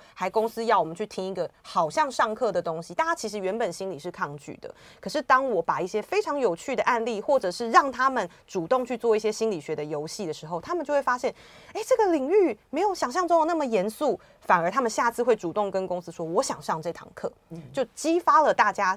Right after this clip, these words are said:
Speaker 1: 自主学习的理念。因为我们人性也有一个非常非常根源的，呃，需求，就是好玩。
Speaker 2: 嗯。
Speaker 1: 我们非常喜欢玩，所以大家不要去真的责怪孩子说，怎么每天都在玩，这是我们的人性哦。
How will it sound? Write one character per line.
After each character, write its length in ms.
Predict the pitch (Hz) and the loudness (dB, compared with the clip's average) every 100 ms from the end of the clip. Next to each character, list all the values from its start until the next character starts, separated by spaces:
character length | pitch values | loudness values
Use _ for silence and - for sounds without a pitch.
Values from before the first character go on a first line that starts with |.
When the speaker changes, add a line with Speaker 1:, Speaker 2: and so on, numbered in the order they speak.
| - | -6
Speaker 1:
自 200 | - 392 | -2 -2
主 240 | 220 175 143 | -2 -8 -10
学 240 | - 160 | -10 -10
习 200 | - 160 | -8 -8
的 100 | 156 | -6
理 180 | 151 151 | -8 -10
念。 200 | 170 160 - - - | -10 -10 -10 -18 -12
因 80 | 269 | -2
为 60 | 381 | 2
我 100 | 262 | 2
们 160 | 180 | 0
人 220 | 175 160 190 | -2 -2 -2
性 240 | 320 247 | -2 0
也 80 | 196 | 2
有 140 | 175 | 0
一 60 | 175 | 0
个 100 | 185 | -2
非 340 | - 240 240 | 2 2 2
常 220 | 247 185 160 | -2 -8 -4
非 100 | 196 | -4
常 180 | 160 175 | -4 2
根 280 | 220 220 | 2 2
源 240 | 208 151 147 | -2 -4 -4
的， 220 | 156 - - - | -4 -6 -10 -4
呃， 160 | 160 - | -2 -2
需 320 | - - 339 | -6 -2 -2
求， 340 | 370 - - - _ | 0 -4 -6 -10 _
就 160 | 240 | -6
是 180 | 214 202 | -6 -8
好 380 | 165 - - - 69 | -10 -12 -12 -14 -16
玩。 160 | - - 170 _ - | -18 -18 -20 _ -10
Speaker 2:
嗯。 260 | 185 147 - _ | -8 -8 -12 _
Speaker 1:
我 100 | - | -2
们 120 | 247 262 | 0 -2
非 280 | - 381 381 | 0 0 2
常 180 | 247 220 | -2 -4
喜 180 | 175 | -4
欢 260 | 160 185 190 | 0 0 0
玩， 160 | - - - | -4 -6 -14
所 220 | - 294 | -2 2
以 180 | 330 220 - - - | 2 0 -6 -4 2
大 140 | 320 | 6
家 140 | 302 | 8
不 120 | 294 220 | 6 6
要 220 | 247 254 | 6 6
去 380 | - 269 220 180 | 2 -2 -2 -2
真 260 | 226 247 | 0 2
的 180 | 226 196 | 4 2
责 220 | - 190 | 4 4
怪 180 | 214 247 | 8 8
孩 160 | 208 180 | 8 2
子 80 | |
说， 160 | 180 208 | 0 -4
怎 140 | - | -2
么 80 | 277 | -2
每 180 | 277 208 | 0 0
天 160 | 240 240 | 0 0
都 140 | 247 | 0
在 180 | 247 196 | 2 0
玩， 220 | 156 - 190 - | -2 -6 -14 -6
这 100 | 392 | -2
是 140 | 381 | 2
我 140 | 294 | 4
们 120 | 165 170 | 2 0
的 80 | |
人 220 | 165 160 170 | -2 -2 -4
性 260 | 233 180 | -4 -6
哦。 160 | 147 | -6